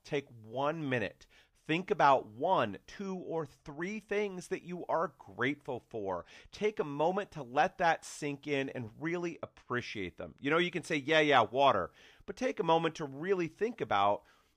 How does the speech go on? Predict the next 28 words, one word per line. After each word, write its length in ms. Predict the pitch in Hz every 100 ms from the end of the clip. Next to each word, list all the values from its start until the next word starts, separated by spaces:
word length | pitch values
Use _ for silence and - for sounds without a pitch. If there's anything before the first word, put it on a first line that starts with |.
| _
this 200 | 185 -
water 420 | 156 175 208 175
that 160 | 135 135
I 120 | 135
have 200 | 151 147
available 540 | 139 143 180 214 147
to 140 | 131 135
me. 160 | 143
There 120 | 160 180
are 40 |
many 280 | 175 190 202
people 420 | - 196 185 175
who 100 | 180
don't. 480 | 156 175 185 110 - -
And 220 | 131 135
gosh, 500 | 170 208 123 - - - _ _
this 280 | 123 151 -
is 180 | - 139
a 140 | 143 139
small 720 | - 143 135 151 170 196 - -
but 160 | -
significant 720 | - 151 147 117 - 135 131 131 _ _
blessing 640 | 85 107 120 - 113 101 92
in 160 | 113 107
our 180 | 107 107
lives. 460 | 98 92 80 76
So 140 | - 143 _
find 400 | 196 240 202